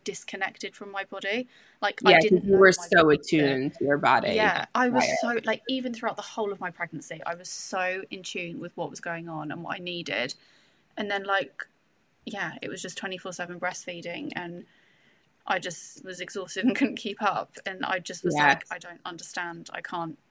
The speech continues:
Speaker 1: actually," I felt like I just couldn't give my body what it needed, basically.
Speaker 2: This might be a very personal question. You might not have an answer for this, but if you have another child, will you
Speaker 1: Mm.
Speaker 2: go through the same breastfeeding journey that you did with Romeo, or would you do things differently, or, like, you would just, like, see how it goes and see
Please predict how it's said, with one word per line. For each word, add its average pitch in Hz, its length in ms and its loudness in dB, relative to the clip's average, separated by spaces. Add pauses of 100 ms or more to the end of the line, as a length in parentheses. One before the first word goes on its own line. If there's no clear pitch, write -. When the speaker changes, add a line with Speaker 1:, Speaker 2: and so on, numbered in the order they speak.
(120)
Speaker 1:
actually," 170 540 -8
I 190 80 -2
felt 247 160 4
like 214 120 0
I 208 60 2
just 190 140 -6
couldn't 175 180 -8
give 165 140 -10
my 160 100 -4
body 160 220 -6
what 147 180 -8
it - 80 -8
needed, - 360 -10
basically. - 500 -14 (360)
Speaker 2:
This 185 240 6
might 165 180 8
be 160 120 8
a 147 40 6
very 147 220 10
personal 147 340 2
question. - 360 2
You 147 80 4
might 147 160 4
not 151 160 0
have 165 140 0
an 139 80 0
answer - 360 -2
for - 80 -4
this, - 280 -4 (140)
but 151 180 8 (760)
if 175 140 6
you 165 100 8
have 156 200 12
another 151 320 6
child, 143 640 6
will 147 140 8
you 147 400 4
Speaker 1:
Mm. 196 400 -10
Speaker 2:
go 143 160 8 (120)
through 151 240 6
the 143 100 0
same 143 360 2
breastfeeding 139 840 4
journey 139 320 6
that 127 120 0
you - 80 0
did 151 140 2
with 139 200 2
Romeo, 143 300 6
or 147 160 6
would 151 240 8
you 147 120 6
do 147 220 8
things 143 360 2
differently, 139 460 4
or, 139 120 6
like, 143 220 4
you 151 100 6
would 143 120 4
just, 143 180 0
like, 131 140 0
see 151 220 2
how 143 180 6
it 143 80 0
goes 139 380 4
and 147 160 2
see 147 500 2